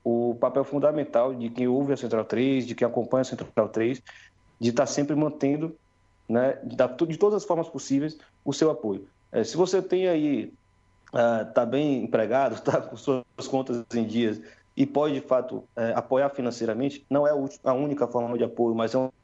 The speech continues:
das formas muito importantes. Entra lá, apoia ponto se barra central três. No sotaque mais aqui da casa, é apoia ponto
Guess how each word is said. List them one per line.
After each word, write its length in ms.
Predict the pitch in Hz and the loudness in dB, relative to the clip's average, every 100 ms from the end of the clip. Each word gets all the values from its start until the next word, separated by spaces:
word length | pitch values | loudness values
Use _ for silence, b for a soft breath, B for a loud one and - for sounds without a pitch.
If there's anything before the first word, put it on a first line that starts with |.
| - 123 | -4 -2
das 140 | 120 | 0
formas 220 | 113 110 | 0 -2
muito 200 | 110 117 | -2 -2
importantes. 480 | - 110 127 139 - B B B | -2 0 0 0 -4 B B B
Entra 240 | 143 165 160 | -2 2 2
lá, 240 | 120 101 | 0 -2
apoia 680 | - - 139 156 175 190 190 - - | -2 0 0 0 0 -2 -4 -18 -2
ponto 360 | 127 123 117 - 160 | -2 -2 -6 0 0
se 380 | 165 143 120 147 - - _ - | 2 2 2 0 -10 -20 _ -6
barra 420 | 113 127 139 151 | 2 2 2 -4
central 440 | - 147 143 147 | -4 -4 2 0
três. 280 | 143 98 92 | 0 -6 -6
No 100 | 117 | -8
sotaque 460 | 127 156 131 123 120 | -6 2 2 2 -2
mais 240 | 120 117 | 0 0
aqui 180 | 113 120 | -2 0
da 120 | 135 | 0
casa, 360 | 135 143 156 151 | 2 2 2 -2
é 60 | - | 0
apoia 500 | 147 - 135 127 127 | -2 0 -2 0 -4
ponto 300 | - 110 | -2 -6